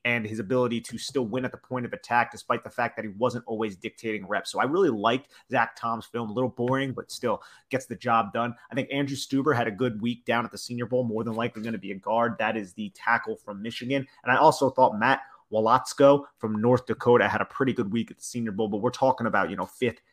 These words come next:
sixth round picks here, not players that you mu-, necessarily want to start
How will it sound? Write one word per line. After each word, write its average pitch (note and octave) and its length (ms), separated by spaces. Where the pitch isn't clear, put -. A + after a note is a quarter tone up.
sixth - 380
round G2+ 280
picks - 280
here, A2+ 180
not A2+ 240
players A#2 340
that - 120
you G2+ 200
mu-, B2 220
necessarily A2 500
want G2+ 320
to G2 100
start - 440